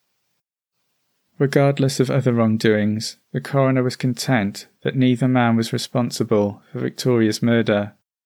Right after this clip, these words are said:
The fisherman was able to produce a strong alibi, and the coroner said the man would need to be able to walk on water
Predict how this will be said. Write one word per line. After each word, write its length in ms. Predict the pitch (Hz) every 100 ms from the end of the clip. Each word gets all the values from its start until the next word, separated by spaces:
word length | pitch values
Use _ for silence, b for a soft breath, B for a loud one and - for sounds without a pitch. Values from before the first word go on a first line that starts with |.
| _ _ _ _ _ _ _ _ _ _ _
The 80 | 135
fisherman 500 | - 147 143 131 117
was 160 | 113 127
able 240 | 120 120
to 140 | -
produce 400 | 113 113 120 113
a 60 | 120
strong 360 | - - 127 123
alibi, 560 | 120 110 107 107 104 95 _ _ _ -
and 140 | 123
the 60 | 131
coroner 420 | - 135 131 127
said 260 | - 123
the 80 | 120
man 320 | 123 123 123
would 120 | 123 123
need 160 | 120
to 80 | -
be 100 | 123
able 220 | 117 117
to 160 | 113 120
walk 280 | 117 113 113
on 120 | 113
water 600 | 113 120 117 - 101